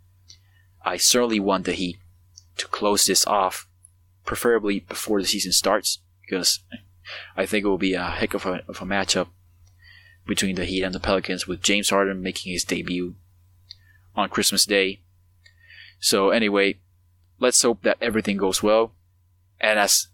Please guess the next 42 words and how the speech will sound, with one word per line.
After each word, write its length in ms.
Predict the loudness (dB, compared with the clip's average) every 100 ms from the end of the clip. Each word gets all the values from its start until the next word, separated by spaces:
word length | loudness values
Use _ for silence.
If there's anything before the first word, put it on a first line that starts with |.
| _ _ _ _ _ _
and 480 | -2 0 2 0 0
this, 200 | 0 -2
the 160 | -2 0
mantra 480 | 2 2 2 2
of 240 | 2 0 -2
this 240 | 0 0
podcast 640 | 0 -2 0 -2 -2 -2 -6
is 160 | -4 -2
always, 520 | 0 2 0 0 -2 -6 _ _ _ _ _ -6
"In 200 | -6 -4
the, 200 | -6 -6 -10 _
in 180 | -10 -6
Pat 300 | 0 0 0
we 100 | -4
trust, 480 | -8 -6 -4 -4 -6 _ -10
and 120 | -6
in 60 |
the, 200 | -4 -4 -6
in 140 | -10 -8
Pat 280 | 0 0 0
and 140 | -4
the 40 |
front 300 | -8 -2 0
office 300 | 0 0 -2
we 80 | -2
trust," 460 | -2 -2 -2 -4 -6 _ -20 _ _
really, 400 | -2 -2 -6 -16 _ -20 -20 _ _ -6
because 220 | -4 0
this 260 | 0 0
front 240 | 0 -2 0
office 460 | 0 0 0 -2 -2 _ _
might 260 | -4 -2 -2 -8
be 300 | -4 -4 -4 -8
one 120 | -8
of 80 | -8
the 80 |
best 400 | -2 0 0 -2
in 60 | -4
the 160 | -6 -6
N 80 |
B 180 | -4 -2
A, 220 | 0 -2